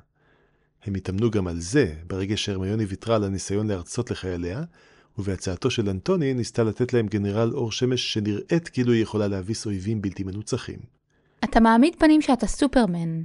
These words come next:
Speaker 1: אמרה הרמיוני. היא הרימה את אגרוף שמאל גבוה יותר באוויר, ושמונת החיילים שתמכו בה הרחיפו אותה מעל הרצפה.
Speaker 2: "ובכן, הנה סופר הרמיוני!"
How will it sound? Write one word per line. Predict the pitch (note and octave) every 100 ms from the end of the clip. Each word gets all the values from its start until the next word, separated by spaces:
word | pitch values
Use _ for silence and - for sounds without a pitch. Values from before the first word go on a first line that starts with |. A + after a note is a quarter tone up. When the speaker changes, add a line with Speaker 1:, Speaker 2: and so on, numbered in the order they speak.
| -
Speaker 1:
אמרה | G#2 G2+ G2+
הרמיוני. | F#2+ F#2 E2+ F#2 A#2+ - _ _ _ _ -
היא | G#2
הרימה | G#2 B2
את | A2+ A2
אגרוף | G#2 B2+ -
שמאל | A#2 A#2+ A#2+
גבוה | G#2 G2+ C#3+
יותר | A#2 A2
באוויר, | G#2 F#2+ F2 G2+ C3 C#3+
ושמונת | - A2 A2 A#2
החיילים | - G#2+ A#2
שתמכו | - A2 G2 - D3
בה | A#2+ G2
הרחיפו | F#2+ - D3 - F3
אותה | D3+ D#3
מעל | G#2+ G2
הרצפה. | A#2+ B2+ - F#2+ - _ _ _ _ _ _ _ A3
Speaker 2:
"ובכן, | F#3 B3 B3+ D4 C#4+ F#3
הנה | C#4 F#4+
סופר | - - - F4+ G#4+
הרמיוני!" | G4+ F#4+ G4 G4+ F4+ A3+ E3 C#3